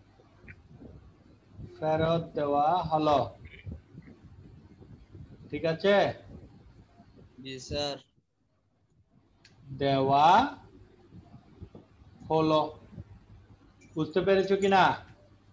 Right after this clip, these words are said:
Speaker 2: ইয়েস, sir।
Speaker 1: তাহলে এটাও scale করে দাও। এই যে scale কতটুকু হবে যে? শুধু
Speaker 2: ও,
Speaker 1: ওই
Speaker 2: যতটুকু
Speaker 1: বিবরণের
Speaker 2: আমার
Speaker 1: ঘরটা।
Speaker 2: হ্যাঁ,
Speaker 1: ঠিক
Speaker 2: বিবরণের
Speaker 1: আছে?
Speaker 2: ঘর।
Speaker 1: এরপর হচ্ছে ডিসেম্বর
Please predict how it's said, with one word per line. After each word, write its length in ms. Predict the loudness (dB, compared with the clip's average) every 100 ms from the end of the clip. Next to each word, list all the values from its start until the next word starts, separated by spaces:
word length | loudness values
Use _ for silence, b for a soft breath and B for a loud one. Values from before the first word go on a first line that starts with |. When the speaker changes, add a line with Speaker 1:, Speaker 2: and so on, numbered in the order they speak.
| -20 _ -20 -10
Speaker 2:
ইয়েস, 160 | -8 -8
sir। 200 | -4 -4 -4 -12 -20 -20 -20 -20 _ _ _
Speaker 1:
তাহলে 220 | -2 2 2
এটাও 360 | 2 4 6 6 4 2
scale 220 | -2 -2 0
করে 220 | 0 0
দাও। 260 | 4 6 8 6
এই 140 | 2
যে 140 | 4 4 2
scale 200 | 2 2 2
কতটুকু 380 | 0 0 2 4 4
হবে 140 | 4 4
যে? 100 | 2 0 -8 -20 _ -20 -20 -20 _ _ -20 -20 -20 -4
শুধু 200 | 0 4
Speaker 2:
ও, 100 | 6
Speaker 1:
ওই 120 | 8
Speaker 2:
যতটুকু 160 | 6 4
Speaker 1:
বিবরণের 380 | 2 4 4 6
Speaker 2:
আমার 180 | 2 2 2
Speaker 1:
ঘরটা। 340 | 0 2 2 2 -2 -12 -20 _ -20 -10
Speaker 2:
হ্যাঁ, 160 | -10 -10 -20 -20 -12 -4
Speaker 1:
ঠিক 120 | 2
Speaker 2:
বিবরণের 120 | 2
Speaker 1:
আছে? 180 | 4 6 6 2 -8
Speaker 2:
ঘর। 140 | -18 -20 -20 -20 -20 -6
Speaker 1:
এরপর 440 | 2 2 2 2 4
হচ্ছে 400 | 2 0 2 4 6 4 2
ডিসেম্বর 880 | 0 0 0 0 0 4 6 8 8